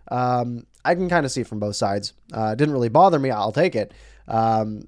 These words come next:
I, I had already written shutout in my notes, and I was nervous that I had already written it down, but it was okay 'cause they didn't try to score.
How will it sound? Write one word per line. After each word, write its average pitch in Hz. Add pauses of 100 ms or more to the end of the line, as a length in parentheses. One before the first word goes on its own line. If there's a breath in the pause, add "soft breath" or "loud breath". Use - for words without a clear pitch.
(120)
I, 131
I 143
had 143
already 165
written 147
shutout 151
in 135
my 127
notes, 123
and 127
I 127
was 117
nervous 127
that 117
I 113
had 113
already 113
written 113
it 104
down, 110
but 107
it 110
was 110
okay 110
'cause 110
they 110
didn't 107
try 104
to 98
score. 107